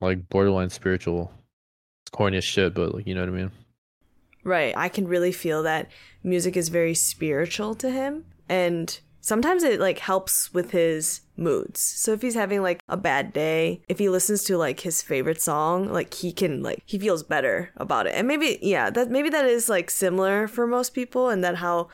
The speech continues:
Speaker 2: music is, but it's just sometimes, like, some people just don't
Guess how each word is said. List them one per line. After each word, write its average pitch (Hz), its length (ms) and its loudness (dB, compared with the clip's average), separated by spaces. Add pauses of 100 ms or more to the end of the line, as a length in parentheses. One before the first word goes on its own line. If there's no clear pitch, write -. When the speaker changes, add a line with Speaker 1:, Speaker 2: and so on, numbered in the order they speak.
Speaker 2:
music 175 400 0
is, 180 320 2
but 180 280 0 (180)
it's 202 160 -2
just 220 180 0
sometimes, 220 440 0
like, 165 320 -2
some 196 220 0
people 202 220 2
just 180 220 -2
don't 175 340 2